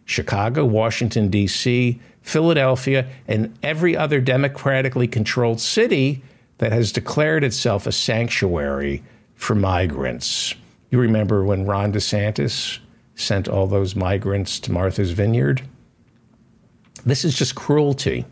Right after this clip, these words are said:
sadism. It's what the Republican Party is now all about. It's about the cruelty. It's about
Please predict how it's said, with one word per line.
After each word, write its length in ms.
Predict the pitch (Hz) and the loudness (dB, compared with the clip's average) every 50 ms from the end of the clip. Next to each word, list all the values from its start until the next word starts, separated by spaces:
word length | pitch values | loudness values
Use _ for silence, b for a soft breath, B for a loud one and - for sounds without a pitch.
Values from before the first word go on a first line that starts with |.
| - _ _ _ | -16 _ _ _
sadism. 800 | - - - 117 113 123 117 110 101 78 73 - - - 123 - - - _ _ _ _ _ _ _ _ _ _ - | -8 -4 -2 0 0 0 0 0 -2 -2 -4 -6 -8 -10 -10 -14 -16 -20 _ _ _ _ _ _ _ _ _ _ -6
It's 160 | - - - | -4 -2 0
what 200 | 131 127 127 131 | 0 0 0 0
the 80 | 131 | 2
Republican 600 | 113 113 107 107 - 104 104 104 101 95 104 95 82 | 2 2 2 2 0 -2 0 0 0 0 0 -2 -2
Party 600 | - - 98 92 95 98 87 76 67 67 71 - - - _ _ _ _ _ _ _ _ _ _ _ | 0 0 0 2 2 2 0 -2 -4 -8 -10 -12 -16 -20 _ _ _ _ _ _ _ _ _ _ _
is 220 | - 87 90 92 101 | -2 -2 -2 0 0
now 300 | 95 90 90 90 92 87 | 0 0 2 0 0 0
all 320 | - - 92 85 87 87 | 0 0 0 0 0 0
about. 340 | 85 76 92 82 82 80 - | -2 -2 -2 -4 -4 -4 -2
It's 160 | 135 131 - | -2 -2 0
about 500 | 151 131 123 123 113 117 123 123 120 - - - - | 0 0 0 0 0 0 0 -2 -2 -6 -8 -4 -2
the 120 | 117 113 | -2 -2
cruelty. 840 | 113 - - 117 110 110 113 110 110 107 - - 69 62 58 58 - - - _ _ _ _ _ _ _ - | -2 -2 -2 0 2 2 2 2 0 -2 -4 -6 -6 -6 -6 -8 -12 -18 -20 _ _ _ _ _ _ _ -4
It's 200 | - - - - | -4 -2 -2 -2
about 640 | 110 107 113 - 101 98 95 95 90 - - - | -2 -2 0 0 0 0 0 0 -2 -4 -8 -14